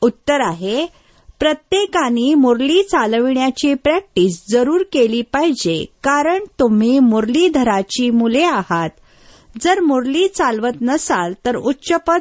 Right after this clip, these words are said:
प्राप्त करू शकणार नाही. कोणाला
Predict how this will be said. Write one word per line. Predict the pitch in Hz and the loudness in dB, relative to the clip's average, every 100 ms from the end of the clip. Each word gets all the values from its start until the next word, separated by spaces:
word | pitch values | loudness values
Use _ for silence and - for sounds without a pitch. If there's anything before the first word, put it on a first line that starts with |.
| - | -2
प्राप्त | 285 214 - - 302 - | -4 -4 -4 -4 -2 0
करू | 208 254 | -2 0
शकणार | 285 - 262 277 | -2 -2 -2 0
नाही. | 311 262 170 185 170 - _ _ _ _ - | 0 0 -2 -4 -6 -8 _ _ _ _ 0
कोणाला | 311 302 320 359 381 | 2 4 2 2 0